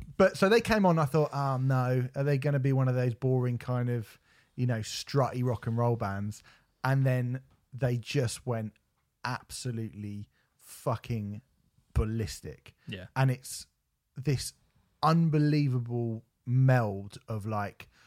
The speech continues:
Speaker 1: the vocalist sings like Perry Farrell. So it's, like, very, very high pitched, very dramatic,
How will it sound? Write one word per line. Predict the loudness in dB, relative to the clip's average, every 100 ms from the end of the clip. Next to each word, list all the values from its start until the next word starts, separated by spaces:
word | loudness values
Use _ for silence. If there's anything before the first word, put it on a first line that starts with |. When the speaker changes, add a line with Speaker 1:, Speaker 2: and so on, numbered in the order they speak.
| _ 0
Speaker 1:
the |
vocalist | 2 4 4 4 2 2 0 -6 -16 -20 _ _ _ _ _ _ _ _ _ _ _ -12
sings | -6 0 2 2 0
like | -2 -2
Perry | 0 0 0
Farrell. | -2 -4 -4 -10 -16 _ _ _ _ _ _ _ _ _
So | -2 4
it's, | 4 2 -4 -4
like, | -4 -4
very, | -10 2 6 6 4
very | 2 2 2 2 0 -2
high | -4 -2 -2
pitched, | -2 -8 -10 -6
very | -4 -2 -2
dramatic, | -2 -2 0 -2 -4 -10 -12 -18 -20